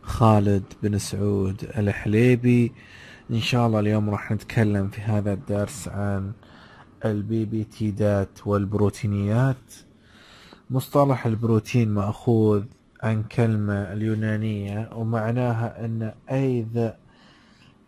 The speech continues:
أي ذات الأهمية الأولى، والبروتينيات تعتبر من أهم الجزيئيات البيولوجية في الجسم. وهذا يجب أن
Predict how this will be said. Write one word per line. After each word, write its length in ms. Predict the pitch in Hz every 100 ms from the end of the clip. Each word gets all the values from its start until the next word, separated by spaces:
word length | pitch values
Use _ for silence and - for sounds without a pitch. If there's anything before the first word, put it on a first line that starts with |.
| -
أي 380 | 147 151 143 120 -
ذات 560 | 117 110 123 127 120 113
الأهمية 760 | - 95 113 113 120 117 107
الأولى، 840 | 104 123 117 - 131 120 110 101 95
والبروتينيات 960 | 110 113 113 117 113 - 110 110 113 110 -
تعتبر 680 | 98 - 117 110 110 107 -
من 180 | 110 98
أهم 420 | 113 113 113 107
الجزيئيات 1040 | 107 110 110 107 110 104 110 107 110 107 101 - 101
البيولوجية 880 | 104 113 110 107 104 104 107 101 101
في 120 | -
الجسم. 520 | 101 104 101 - 107 123 - _ _ _ _ _ _ _ _ _ _ _ _ _ _ _ _ _ _ _ _ _ _ _ _ _ _ _ - - _ _ _ _ _ _
وهذا 280 | 123 131 143
يجب 220 | 135 131 113 120
أن 420 | 120 117 113